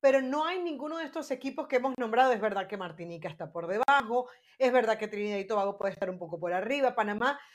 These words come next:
Pero, por ejemplo, lo de Panamá-Curazao, ah, recordemos lo que pasó con Curazao hace, ¿qué? Cuatro años atrás en Copa Oro,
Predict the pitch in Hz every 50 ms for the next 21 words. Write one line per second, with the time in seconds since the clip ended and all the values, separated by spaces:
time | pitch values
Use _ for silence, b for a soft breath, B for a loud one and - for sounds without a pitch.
0 | B B B - - 302 294 294 285 269 269 285 339 320 240 269 254 226 214 214
1 | 233 254 247 247 247 247 254 240 240 240 240 269 277 - 359 370 349 294 240 -
2 | - 254 277 330 392 392 403 - 208 202 - - 185 220 214 208 202 190 180 185
3 | 202 277 339 392 349 349 339 - - 247 226 220 - 240 233 285 320 - b b
4 | b b b - 277 262 247 - 240 233 220 220 214 208 - - 233 240 277 320
5 | 320 - - 226 240 233 233 - 254 247 240 240 220 220 214 - 294 311 302 -
6 | _ - 254 254 262 262 262 269 262 269 269 262 269 269 262 240 220 220 220 226
7 | 254 269 254 - 233 233 220 233 202 196 254 311 302 226 190 175 -